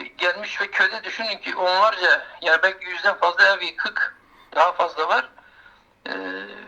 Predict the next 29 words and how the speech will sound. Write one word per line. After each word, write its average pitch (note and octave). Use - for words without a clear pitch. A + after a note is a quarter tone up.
en-, F#3+
bir A#3
tek A#3
enkaz G#3
kaldırma G3
çalışması F#3
yok. F#3+
İnsanların F#3
tonlarca, F3+
çünkü -
onların F#3+
tek G#3
yaşam F#3
kaynağı G3
kayısı. F3+
Tonlarca F#3
kayısıları F3+
enkazın F3
dibinde, F3
onları F3
kurtarmaya F#3+
çalışıyor. F#3
Çünkü A3+
ayakta F#3+
kalabilmeleri G3
için -
onları G#3
satmaları G3
lazım. D#3